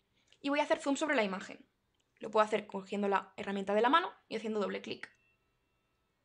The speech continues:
Vamos a ver el antes y el después solamente de esta herramienta. Veis que aquí tenemos una flecha igual que la que tenemos arriba, y de la misma manera, si mantenemos pulsado Alt y la flecha,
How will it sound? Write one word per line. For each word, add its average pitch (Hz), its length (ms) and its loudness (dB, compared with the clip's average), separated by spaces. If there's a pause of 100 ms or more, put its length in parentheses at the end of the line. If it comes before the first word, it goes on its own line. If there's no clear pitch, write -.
(1900)
Vamos 320 200 6
a 403 40 6
ver 339 140 6
el 320 40 4
antes 311 220 2
y 320 40 2
el 285 80 4
después 370 300 0
solamente 311 460 2
de 285 80 4
esta 233 160 2
herramienta. 202 580 -2 (220)
Veis 247 160 -2
que 285 80 -2
aquí 247 100 -4
tenemos 269 460 2
una 240 160 0
flecha 262 300 2
igual 214 180 4
que 220 60 0
la 220 100 4
que 220 80 -2
tenemos 233 300 -2
arriba, 330 440 0 (160)
y - 60 -12
de 214 60 -2
la 208 80 0
misma 226 160 -2
manera, 220 320 6
si 208 100 -4
mantenemos 202 380 0
pulsado 220 460 2
Alt - 260 2 (680)
y - 60 -16
la 208 100 -10
flecha, 320 320 -2